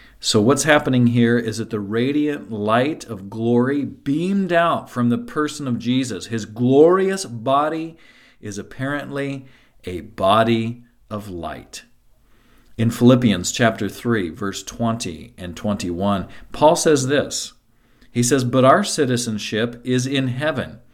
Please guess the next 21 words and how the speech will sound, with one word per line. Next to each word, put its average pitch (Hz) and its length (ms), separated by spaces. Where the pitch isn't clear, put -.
and 101 180
from 160 340
it 196 200
we 120 160
await 117 400
a 110 80
Savior, 135 540
the 120 120
Lord 113 300
Jesus 101 340
Christ, 127 500
who 113 100
will 92 120
transform 135 800
our 92 200
lowly 92 400
body 104 500
to 98 240
be 110 440
like 104 460
his 98 460